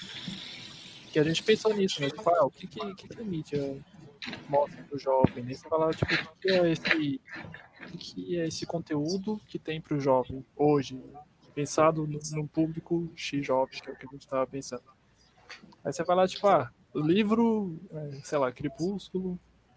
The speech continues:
na, na T V tem a, a Malhação da Globo, não sei o que, e essas questões assim que, sei lá, talvez o,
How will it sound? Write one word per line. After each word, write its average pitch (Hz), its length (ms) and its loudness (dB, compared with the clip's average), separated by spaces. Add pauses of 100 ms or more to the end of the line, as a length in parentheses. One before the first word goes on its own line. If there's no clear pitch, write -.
(180)
na, 127 280 0
na 127 140 0
T 131 280 0
V 151 260 -2
tem 143 400 -4
a, - 140 -2 (180)
a 127 80 -2
Malhação 131 500 0
da 139 100 -6
Globo, 180 720 2 (680)
não 139 140 -6
sei 135 180 0
o - 20 -4
que, 135 160 -2
e 165 680 0
essas 175 320 4
questões 180 360 2
assim 175 220 0
que, 170 400 -2 (120)
sei 214 180 2
lá, 220 200 6
talvez 185 280 2
o, 170 500 4